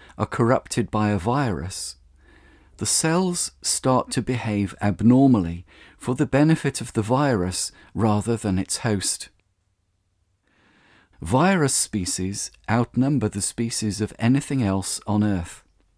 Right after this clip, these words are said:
Six thousand have been described in detail, with millions of variants. Viruses are to blame for covid nineteen, Ebola, measles, rubella,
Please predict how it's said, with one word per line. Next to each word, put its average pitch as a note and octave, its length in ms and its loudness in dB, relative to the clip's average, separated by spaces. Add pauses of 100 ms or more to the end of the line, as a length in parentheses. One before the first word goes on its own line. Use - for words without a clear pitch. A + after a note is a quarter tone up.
(1080)
Six - 400 -2
thousand C3 600 0
have - 180 -8
been G2+ 160 2
described F#2+ 680 -2
in G#2+ 140 2
detail, F#2+ 640 -4 (360)
with A2 200 0
millions B2+ 600 4
of G#2+ 140 -2
variants. A2 800 -2 (1400)
Viruses A#2 880 2
are G2 60 -2
to - 140 -8
blame F#2+ 520 -2
for - 180 -8
covid G2+ 480 -2
nineteen, A#2 720 -2 (540)
Ebola, A#2 640 0 (420)
measles, A2+ 800 0 (380)
rubella, A2+ 720 2